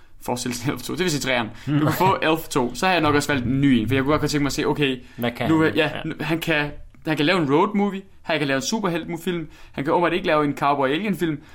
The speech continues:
Speaker 1: men han kan så tydeligvis godt lave en Jungle Book film, for eksempel. Så vi ved, han kan sgu lidt af hvert, ham her. Så vil jeg rigtig gerne se ham lave en julefilm mere, som, som er noget andet end, end,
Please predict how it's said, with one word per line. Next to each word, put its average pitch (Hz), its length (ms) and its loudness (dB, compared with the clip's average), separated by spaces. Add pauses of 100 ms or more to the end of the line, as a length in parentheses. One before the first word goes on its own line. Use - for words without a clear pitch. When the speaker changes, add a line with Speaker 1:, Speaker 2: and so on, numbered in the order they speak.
Speaker 1:
men 165 100 0
han 170 100 2
kan 156 80 2
så 160 220 2
tydeligvis 170 380 0
godt 160 140 2
lave 156 200 2
en 139 220 -2
Jungle 143 220 0
Book 123 160 -8
film, 110 220 -8
for - 80 -10
eksempel. - 280 -12
Så 165 80 -8
vi 185 120 -2
ved, 220 140 4
han 170 140 0
kan 180 240 0
sgu - 160 -4
lidt 170 140 2
af 160 40 0
hvert, 143 200 2
ham 139 160 -4
her. 127 180 -4 (520)
Så - 140 -8
vil 165 80 2
jeg 151 100 2
rigtig 143 220 -2
gerne 131 160 -2
se - 120 -4
ham 123 100 -2
lave 117 120 -4
en 117 80 -4
julefilm 120 340 -2
mere, 104 200 -10 (720)
som, 123 280 -2
som 127 360 0
er 120 360 2
noget 123 180 -4
andet 143 340 2
end, 127 200 0
end, 123 460 0